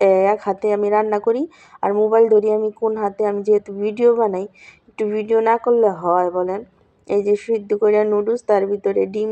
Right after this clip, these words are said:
দিয়া লবণ দিয়া নাড়াচাড়া করতেছি। এরপরে আর কিছুই না, একটুখানি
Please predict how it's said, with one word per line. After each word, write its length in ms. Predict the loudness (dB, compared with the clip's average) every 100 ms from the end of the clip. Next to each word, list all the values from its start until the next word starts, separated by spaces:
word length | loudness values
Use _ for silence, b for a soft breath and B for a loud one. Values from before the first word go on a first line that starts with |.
| -2
দিয়া 200 | 0 2
লবণ 320 | 2 2 -2 -2
দিয়া 180 | -2 -4 b b b -6
নাড়াচাড়া 520 | 0 2 0 0 -2
করতেছি। 480 | -2 -6 -8 -12 -6
এরপরে 320 | -6 -4 -2 0
আর 100 | -2
কিছুই 400 | -4 -4 -2 -2
না, 120 | -2
একটুখানি 560 | -4 -6 -4 -4 -4